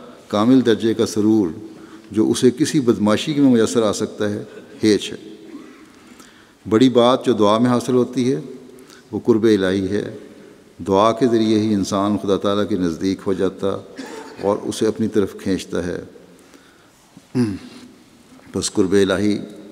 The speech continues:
حاصل کرنے کے لیے نمازوں کا حق ادا کرنا بھی ضروری ہے، اور وہ حق تبھی ادا ہوگا جب اس کی ادائیگی باقاعدہ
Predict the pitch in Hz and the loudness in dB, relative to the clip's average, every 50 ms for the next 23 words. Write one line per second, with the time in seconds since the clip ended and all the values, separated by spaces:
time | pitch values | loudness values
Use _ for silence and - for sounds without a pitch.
0 | - - - - - - - - 98 92 92 101 - 104 98 98 101 92 101 101 | -20 -20 -20 -16 -14 -12 -8 -6 -6 -4 -4 -4 -4 -2 -2 0 0 -2 -2 -2
1 | 101 101 101 104 127 180 - - - - - - - - - - - - _ _ | 0 0 0 0 -2 -4 -6 -14 -20 -20 -20 -20 -20 -20 -20 -20 -20 -20 _ _
2 | _ _ _ _ _ _ _ _ - - 92 90 90 95 98 104 104 98 - 101 | _ _ _ _ _ _ _ _ -6 -4 -2 0 0 0 0 0 -2 0 0 -2
3 | 95 95 95 90 - 110 101 107 107 104 104 107 95 92 92 87 92 90 90 87 | -2 -2 -4 -4 -2 -2 0 0 0 0 -2 -2 -2 -2 -2 -2 -2 -2 -2 -2
4 | 82 82 82 78 87 - - - - - - - - - - - - - - - | -2 -4 -4 -6 -8 -10 -12 -16 -20 -20 -20 -20 -20 -20 -20 -20 -20 -20 -20 -20
5 | - - - - - - - - - - - 92 90 87 87 - - - - - | -20 -20 -20 -20 -20 -20 -20 -20 -18 -10 -6 -4 -4 -4 -4 -8 -12 -14 -14 -14
6 | - - - - - - 92 - 98 - - - 104 101 107 107 104 104 101 104 | -12 -14 -16 -14 -10 -8 -4 -4 -4 -2 0 0 2 2 2 2 2 2 2 2
7 | 107 107 101 120 139 135 127 - - - - - - - - 95 90 85 - - | 0 -2 -2 -2 -6 -6 -10 -14 -18 -18 -20 -20 -16 -10 -6 -6 -6 -6 -6 -8
8 | - - - - 90 87 95 92 95 95 98 101 95 85 87 - 90 85 85 82 | -8 -8 -6 -4 -2 -2 0 0 0 0 -2 -4 -4 -4 -4 -2 -2 -2 -2 -2
9 | 90 87 | -4 -6